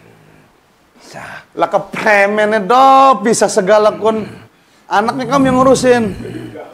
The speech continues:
Speaker 2: Ada berapa? Ada satu.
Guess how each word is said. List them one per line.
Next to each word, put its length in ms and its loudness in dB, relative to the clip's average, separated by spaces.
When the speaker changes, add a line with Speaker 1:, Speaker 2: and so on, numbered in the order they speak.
Speaker 2:
Ada 200 0
berapa? 400 2
Ada 160 -8
satu. 600 0